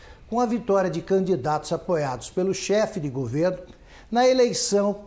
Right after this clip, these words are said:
dos presidentes do Senado e da Câmara. Os videntes de botequim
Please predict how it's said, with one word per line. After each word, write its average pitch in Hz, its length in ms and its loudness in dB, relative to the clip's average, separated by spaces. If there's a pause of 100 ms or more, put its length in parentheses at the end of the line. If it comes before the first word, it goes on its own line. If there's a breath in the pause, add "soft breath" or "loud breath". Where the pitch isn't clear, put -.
dos 175 240 -6
presidentes 165 760 -2
do 156 120 -4
Senado 208 640 -2 (380)
e 220 80 -6
da 185 120 0
Câmara. 104 600 -8 (640 loud breath)
Os 269 280 2
videntes 202 760 2
de 165 100 0
botequim 156 720 -2